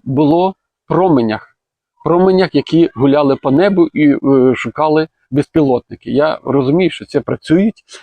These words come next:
зенітні, е, установки.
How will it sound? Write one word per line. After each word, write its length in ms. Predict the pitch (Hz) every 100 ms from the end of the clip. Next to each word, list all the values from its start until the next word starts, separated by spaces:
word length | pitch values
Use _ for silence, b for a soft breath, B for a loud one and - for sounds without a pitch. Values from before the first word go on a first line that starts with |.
| -
зенітні, 600 | 123 123 156 165 180 170 b b _
е, 180 | 131 131 143 147 147 151 151
установки. 640 | - - 165 208 208 -